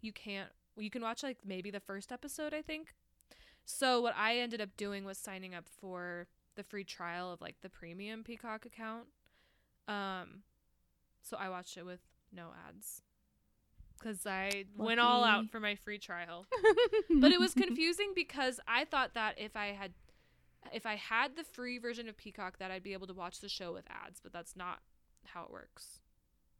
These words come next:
Speaker 2: Yeah, so it's kind of like Hulu, where you still have to pay for ads, but pay more for no ads.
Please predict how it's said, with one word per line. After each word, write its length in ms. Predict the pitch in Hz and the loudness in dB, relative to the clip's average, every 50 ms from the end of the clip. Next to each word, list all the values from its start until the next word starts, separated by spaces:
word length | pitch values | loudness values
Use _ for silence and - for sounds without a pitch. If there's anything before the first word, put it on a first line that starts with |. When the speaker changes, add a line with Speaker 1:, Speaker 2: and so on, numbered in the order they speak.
| _ _ _ | _ _ _
Speaker 2:
Yeah, 180 | - 202 196 196 | -4 -2 -2 -2
so 140 | 196 - 202 | -2 -2 -4
it's 80 | 190 - | -4 -4
kind 220 | - 233 220 220 | -4 -2 -2 0
of 60 | 202 | 0
like 220 | 208 202 196 - - | 0 0 -2 -2 -2
Hulu, 520 | 208 185 185 180 175 175 180 180 190 196 - | -2 0 0 0 0 0 -2 -2 -4 -6 -6
where 140 | - 196 190 | -4 -4 -4
you 120 | 190 196 | -2 -4
still 180 | 196 - - 214 | -4 -4 -4 -4
have 80 | 208 196 | -4 -4
to 80 | - 190 | -6 -8
pay 260 | - - 196 180 185 | -8 -6 -6 -6 -6
for 400 | 180 - - 185 180 180 - 262 _ _ _ _ _ _ _ _ _ - | -6 -8 -8 -6 -6 -8 -10 -12 _ _ _ _ _ _ _ _ _ -10
ads, 520 | - 180 180 180 185 196 202 - - - - _ _ _ _ _ _ _ _ _ _ _ _ _ _ _ - | -6 -4 -2 -2 -2 -4 -6 -8 -8 -10 -12 _ _ _ _ _ _ _ _ _ _ _ _ _ _ _ -6
but 180 | 185 180 - | -6 -4 -4
pay 180 | - - 185 180 | -4 -4 -4 -2
more 540 | 180 208 240 262 247 214 185 180 185 202 196 | 0 2 4 4 4 4 2 0 -2 -4 -6
for 140 | - 202 196 196 | -6 -4 -4 -2
no 220 | 190 185 180 175 | -2 -2 -2 -2
ads. 580 | 165 151 78 - - 220 - - - - - | -2 -4 -6 -6 -8 -10 -8 -8 -8 -8 -10